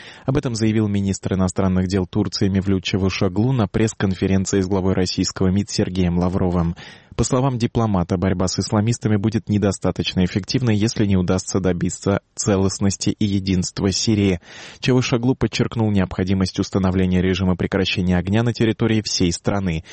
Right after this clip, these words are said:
и в частности в Алеппо. Говоря об отношениях с Россией, глава турецкого мид отметил, что Москва работает над снятием ограничений в торговле между двумя странами. Транспортный грузовой корабль «Прогресс», направлявшийся к Международной космической станции,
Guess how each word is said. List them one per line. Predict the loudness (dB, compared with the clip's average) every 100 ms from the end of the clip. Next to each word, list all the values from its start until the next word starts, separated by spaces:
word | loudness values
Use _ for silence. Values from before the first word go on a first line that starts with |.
| -8
и | -6
в | -2
частности | -2 0 -2 0 -2
в | 0
Алеппо. | 0 0 -2 -4 -6 -18 -20 -10 -2
Говоря | 0 2
об | 0
отношениях | 0 -2 0 0 -2
с | 0
Россией, | 0 0 0 0 2
глава | 0 0 0
турецкого | 0 0 -2 0 0
мид | 0 0
отметил, | 0 0 0 2 0
что | 0 0
Москва | 0 0 0
работает | 0 0 0 0 0
над | -2
снятием | 0 0 2 0
ограничений | 2 2 0 0 0 0
в | 0
торговле | -2 0 0 0 0
между | 0 -2 -2
двумя | 0 0 -2
странами. | -2 -2 0 2 0 -2 _ _ _ _ _ _ _ _ _ _ _ _ _ -20 -20 -20 _ -20 -20 -8
Транспортный | -2 -2 -2 -2 0
грузовой | 2 2 2 0 -2 _
корабль | -2 0 0 -2 -4
«Прогресс», | -2 -4 0 0 0 -4
направлявшийся | -2 0 2 0 -2 -2 -4
к | -2
Международной | 0 2 0 0 0 0
космической | 0 0 0 0 0 -4
станции, | -2 -2 -2 0 0